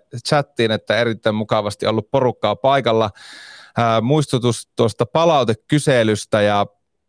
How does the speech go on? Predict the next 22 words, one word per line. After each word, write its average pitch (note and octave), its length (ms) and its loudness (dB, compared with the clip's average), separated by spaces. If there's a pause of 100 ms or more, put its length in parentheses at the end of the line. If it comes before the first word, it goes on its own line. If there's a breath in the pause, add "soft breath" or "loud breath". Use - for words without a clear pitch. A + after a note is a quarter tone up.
(340)
tosiaan G#2 500 0 (180)
tämän A2+ 300 2
webinaarin, G2 720 0 (600)
ää, G#2 300 0 (160)
palautteen A2+ 520 2
antajat G#2 340 0
on G#2+ 100 0
sitten A2 300 -4
viimeisiä, B2 400 2
jotka - 200 -2
osallistuu G2 460 -2
tuohon G2 200 -2
verkkokauppa F#2 520 -4
piste - 280 -6
comin G2 380 -4
arvontaan. B2 600 0 (420 loud breath)
Tallenne C#3+ 600 2 (180)
tämän B2 260 0
viikon G#2+ 340 0
aikana, G#2 500 0 (300 loud breath)
ää, E2+ 260 -4 (100)
kaikille G2 540 0